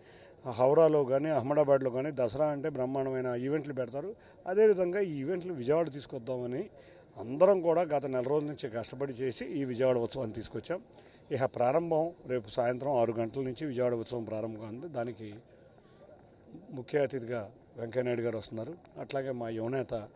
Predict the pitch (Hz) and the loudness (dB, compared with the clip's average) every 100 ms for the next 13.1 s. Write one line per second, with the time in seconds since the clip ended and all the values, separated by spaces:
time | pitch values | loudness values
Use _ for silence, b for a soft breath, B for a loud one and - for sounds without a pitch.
0 | B B - 120 123 113 127 113 123 110 | B B -4 0 2 0 -4 -6 -6 -10
1 | - 127 120 107 104 151 143 135 113 131 | -10 -6 -4 -4 -4 -4 -2 -2 0 4
2 | 147 135 117 107 127 113 120 180 - B | 4 4 -2 -4 -6 -8 -10 -10 -14 B
3 | B - 127 151 139 131 127 139 131 120 | B 0 4 4 2 0 0 2 2 2
4 | 120 131 120 113 120 - 135 117 - B | 0 -6 -8 -4 -4 -2 -2 -4 -10 B
5 | B - 127 135 139 135 123 104 120 127 | B -4 -4 -2 -4 -4 -4 -6 -6 -4
6 | 131 123 120 123 120 113 117 - 160 156 | -2 0 0 -2 -2 -2 -4 -6 -8 -6
7 | 135 156 175 160 139 143 151 117 139 - | -4 -4 -2 0 0 0 -2 -6 -10 -16
8 | - - - 143 131 131 120 156 185 143 | -20 -16 -4 0 2 0 -4 0 0 2
9 | 139 110 151 139 135 123 127 117 123 120 | 0 -2 -8 -8 -8 -4 -2 -2 -6 -6
10 | 120 135 165 - 135 143 139 117 123 120 | -4 -6 -8 -8 -6 -4 -4 -4 -6 -6
11 | 131 120 120 113 120 123 131 123 - 127 | -8 -8 -8 -6 -8 -8 -12 -12 -8 -10
12 | 120 127 123 139 135 123 135 131 131 131 | -8 -10 -8 -8 -8 -8 -8 -8 -6 -6
13 | 113 | -6